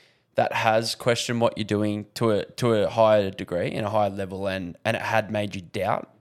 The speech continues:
your mission and, and where you wanna go? I-, is there any type of moment that that happened?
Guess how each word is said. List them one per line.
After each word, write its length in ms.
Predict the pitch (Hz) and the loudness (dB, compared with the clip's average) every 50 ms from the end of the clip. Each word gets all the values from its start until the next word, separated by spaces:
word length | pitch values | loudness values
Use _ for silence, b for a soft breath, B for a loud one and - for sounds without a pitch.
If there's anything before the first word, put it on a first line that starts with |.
| _ _ - | _ _ -8
your 120 | 104 101 | -6 -4
mission 320 | 104 107 104 - - 101 | -4 -4 -4 -4 -4 -4
and, 320 | 101 101 95 95 85 80 - b b b b b b b b b b b _ _ _ - | -4 -4 -6 -6 -8 -10 -14 b b b b b b b b b b b _ _ _ -8
and 100 | 104 101 | -6 -4
where 100 | 98 101 | -2 -2
you 100 | 104 101 101 | -2 -2 -2
wanna 180 | 101 104 95 95 | -2 -4 -4 -6
go? 420 | 92 - 98 87 98 95 - - 190 - - | -6 -6 -4 -2 -2 -4 -4 -6 -10 -10 -6
I-, 140 | 120 120 - | -6 -6 -4
is 140 | - 117 110 | -4 -4 0
there 160 | 117 110 - - _ - | 0 -2 -2 -2 _ -4
any 380 | 117 120 127 135 135 135 131 | -2 0 0 0 0 0 -2
type 320 | - - - - 117 120 - | -6 -8 -6 -4 -4 -2 -2
of 80 | 120 | -2
moment 360 | 117 117 120 127 127 127 110 | 0 2 2 2 0 -2 -2
that 120 | 82 104 80 | -4 -4 0
that 220 | 120 120 - - | 0 0 0 0
happened? 400 | 117 120 120 - 147 160 156 - | -2 -4 -4 -4 -8 -12 -12 -14